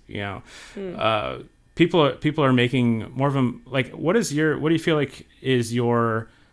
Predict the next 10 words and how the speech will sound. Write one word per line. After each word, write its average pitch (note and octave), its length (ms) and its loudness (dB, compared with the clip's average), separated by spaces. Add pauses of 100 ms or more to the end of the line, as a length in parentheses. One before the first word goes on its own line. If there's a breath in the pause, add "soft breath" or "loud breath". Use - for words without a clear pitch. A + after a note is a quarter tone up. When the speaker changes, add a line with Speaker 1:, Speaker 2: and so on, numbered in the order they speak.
(120)
Speaker 1:
process A#2+ 420 2
for G#2+ 420 -2 (160)
making A2 680 0 (360)
a A2 260 0
game A2+ 280 0
that G#2 120 -2
is G2+ 160 -6
just - 220 -6 (100)
so A2+ 460 0
incredibly G#2 840 -4